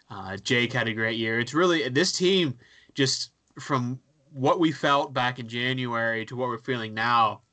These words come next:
it's like night and day. We didn't even know if they'd be making the playoffs back in January based on how last season ended, just the way the trajectory seemed to be going. And now all of a sudden, here we are, uh,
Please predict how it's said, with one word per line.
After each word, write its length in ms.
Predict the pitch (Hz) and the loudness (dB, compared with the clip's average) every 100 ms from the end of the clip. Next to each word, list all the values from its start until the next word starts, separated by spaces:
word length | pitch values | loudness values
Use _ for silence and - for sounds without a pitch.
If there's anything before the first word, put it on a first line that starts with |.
| - _ _ | -20 _ _
it's 120 | - | -2
like 160 | 131 120 | 0 2
night 220 | 131 107 | -2 -2
and 100 | 107 | -4
day. 240 | 120 123 | -2 0
We 160 | 110 139 | 0 -2
didn't 160 | 156 | -2
even 180 | 147 131 | -4 -2
know 180 | 127 123 | 0 0
if 60 | 123 | 0
they'd 160 | 120 | -4
be 120 | 107 | -4
making 260 | 113 110 107 | -4 -4 -4
the 80 | 101 | -12
playoffs 480 | - 113 127 117 - | -2 2 2 2 -2
back 220 | 107 107 | -6 -6
in 80 | 101 | -10
January 520 | 107 117 120 110 104 | -6 -4 -2 -2 0
based 280 | 110 107 110 | -2 -2 -4
on 80 | |
how 160 | 110 101 | -6 -2
last 260 | 107 110 - | 0 0 -2
season 260 | 107 104 | -8 -4
ended, 360 | 107 117 117 104 | -4 0 -2 -2
just 160 | 107 | -4
the 80 | 117 | -2
way 200 | 110 113 | 0 2
the 200 | 113 104 - - - | 2 -2 -6 -20 -14
trajectory 520 | - 113 120 127 135 113 | -6 0 0 2 -2 -2
seemed 200 | 131 117 | -4 -4
to 60 | |
be 80 | 107 | -6
going. 440 | 110 110 131 117 107 _ _ _ | -4 2 2 2 -4 _ _ _
And 100 | 117 | -6
now 200 | 117 131 | 2 4
all 100 | 151 | 4
of 40 | 131 | 2
a 40 | |
sudden, 260 | 139 123 113 | 2 -2 -2
here 240 | 127 127 | 0 2
we 140 | 123 | 2
are, 420 | 120 120 120 113 - _ _ _ _ _ | 2 2 2 0 -6 _ _ _ _ _
uh, 60 | _ | _